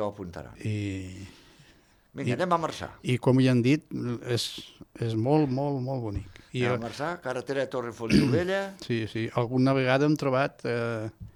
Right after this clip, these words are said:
Speaker 2: salamandres, se diu?
Speaker 1: Sí.
Speaker 2: I, no, aquelles que tenen, són negres i, i
Speaker 1: Sí, sí, sí.
Speaker 2: i
Speaker 1: I són
Speaker 2: grogues.
Speaker 1: difícils, són molt difícils de veure.
Speaker 2: Són racons molt guapos. Mm?
Speaker 1: Bueno, au, doncs, ja tenim el cotxe a punt.
Speaker 2: Pues bé,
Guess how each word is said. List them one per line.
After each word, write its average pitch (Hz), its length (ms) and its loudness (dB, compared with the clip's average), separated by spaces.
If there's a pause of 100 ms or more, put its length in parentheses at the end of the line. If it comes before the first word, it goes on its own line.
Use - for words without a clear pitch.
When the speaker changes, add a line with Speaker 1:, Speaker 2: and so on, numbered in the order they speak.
(280)
Speaker 2:
salamandres, 120 580 -4
se - 100 -6
diu? 131 220 -2 (180)
Speaker 1:
Sí. 95 300 -2 (720)
Speaker 2:
I, 110 220 -4
no, 113 160 -4
aquelles 123 340 -2
que - 60 -4
tenen, 123 320 -4 (220)
són 117 340 -4
negres 123 320 -2
i, 120 80 -2
i 113 160 -6
Speaker 1:
Sí, 104 220 -4 (100)
sí, 85 220 -10
sí. 80 160 -16 (100)
Speaker 2:
i 117 100 -2 (200)
Speaker 1:
I - 20 -6
són 101 220 -4
Speaker 2:
grogues. 131 240 0
Speaker 1:
difícils, 127 320 -6
són 127 100 -10
molt 127 160 -6
difícils 127 420 -10
de 113 140 -8
veure. 80 300 -10 (100)
Speaker 2:
Són 117 240 -2
racons 113 320 0
molt 139 220 4
guapos. 98 340 -2 (840)
Mm? 107 160 -6
Speaker 1:
Bueno, 185 240 -4 (240)
au, 123 180 4
doncs, 64 240 -10
ja 120 160 4
tenim 120 320 -2
el 117 100 -2
cotxe 120 300 -4
a 117 80 -4
punt. - 220 -10 (880)
Speaker 2:
Pues 139 160 4
bé, 113 220 0